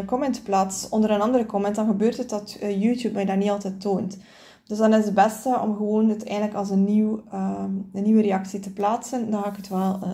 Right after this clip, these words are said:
zeker zien. Ik doe mijn best om alles te, zoveel als mogelijk te zien, maar ja, technologie is technologie en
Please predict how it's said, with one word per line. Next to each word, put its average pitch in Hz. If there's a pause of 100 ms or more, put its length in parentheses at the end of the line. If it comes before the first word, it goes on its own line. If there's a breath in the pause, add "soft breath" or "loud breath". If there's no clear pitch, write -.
zeker 180
zien. 175
Ik 190
doe 226
mijn 220
best 214
om 214
alles 220
te, 208 (540 loud breath)
zoveel 220
als 240
mogelijk 226
te 208
zien, 220
maar 202
ja, 196 (100)
technologie 196
is 190
technologie 180
en 202